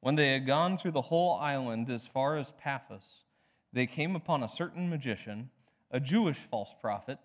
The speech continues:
named Bar-Jesus. And he was with the proconsul, Sergius Paulus, a man of intelligence, who summoned Barnabas and Saul and sought to hear the word of God. But Elymas,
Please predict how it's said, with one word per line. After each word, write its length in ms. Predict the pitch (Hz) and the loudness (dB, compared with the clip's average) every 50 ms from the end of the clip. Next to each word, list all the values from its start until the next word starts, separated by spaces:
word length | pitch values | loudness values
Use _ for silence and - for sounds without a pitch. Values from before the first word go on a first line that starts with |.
| _ | _
named 460 | - 123 123 123 120 120 120 117 113 117 _ - | -6 -4 -2 -2 0 -2 -2 -4 -4 -8 _ -16
Bar-Jesus. 840 | - 123 120 113 113 107 104 127 131 127 107 95 87 - - - _ _ _ _ _ _ _ _ _ _ _ _ _ - | -6 0 2 2 2 2 0 -2 -2 -2 -4 -8 -14 -14 -18 -20 _ _ _ _ _ _ _ _ _ _ _ _ _ -6
And 160 | - 123 139 139 | -2 -2 -2 0
he 180 | 151 180 196 | 0 0 2
was 200 | 196 190 170 151 | 2 0 0 0
with 220 | 165 170 165 - - | -2 -2 -2 -4 -10
the 80 | 156 | -14
proconsul, 880 | 147 - 160 139 127 117 - - 113 101 95 92 - - 117 135 139 - _ _ _ _ _ _ _ _ | -6 -2 -2 0 -2 -2 -6 -8 -8 -8 -8 -10 -14 -14 -12 -12 -12 -14 _ _ _ _ _ _ _ _
Sergius 560 | _ - - 156 156 151 151 160 147 143 135 | _ -4 0 2 2 2 2 0 -2 -2 -4
Paulus, 640 | - - - 135 123 110 101 95 117 - - - _ _ _ _ | -6 -4 0 0 2 2 0 -6 -8 -10 -14 -20 _ _ _ _
a 80 | - 113 | -6 -4
man 280 | 117 123 135 143 151 160 | -4 -2 -2 -2 -2 -4
of 100 | 147 147 | -4 -6
intelligence, 760 | 131 123 - 120 113 101 98 92 - - 98 101 _ - _ _ _ _ _ _ _ - | -8 -8 -6 -8 -8 -8 -8 -12 -14 -16 -20 -20 _ -20 _ _ _ _ _ _ _ -2
who 120 | 156 151 | 0 0
summoned 520 | 127 - - 196 214 214 170 120 107 101 101 | 0 0 2 2 2 2 2 -2 -4 -2 0
Barnabas 500 | 113 110 113 110 107 101 107 104 - - | 0 2 2 0 -4 -6 -8 -10 -10 -12
and 140 | 107 101 - | -14 -14 -14
Saul 420 | - - 101 95 98 110 135 147 | -10 -8 -6 -6 -6 -6 -6 -6
and 120 | 135 120 | -6 -6
sought 280 | 113 - 160 147 147 - | 0 2 2 2 2 0
to 60 | 151 | -8
hear 220 | 123 120 143 139 127 | -8 -6 -6 -6 -4
the 80 | 131 | -6
word 220 | 120 117 127 117 113 | -6 -6 -6 -6 -6
of 120 | 101 107 | -6 -2
God. 380 | 113 110 110 101 95 92 95 - _ _ _ _ _ _ _ _ _ _ _ _ _ _ - | -2 -2 -2 -2 -4 -8 -12 -18 _ _ _ _ _ _ _ _ _ _ _ _ _ _ -2
But 340 | 131 139 135 - - - - | 0 0 0 0 -2 -6 0
Elymas, 680 | 135 165 180 156 127 113 95 92 - - - - | 2 2 2 2 0 0 -2 -6 -10 -20 -20 -20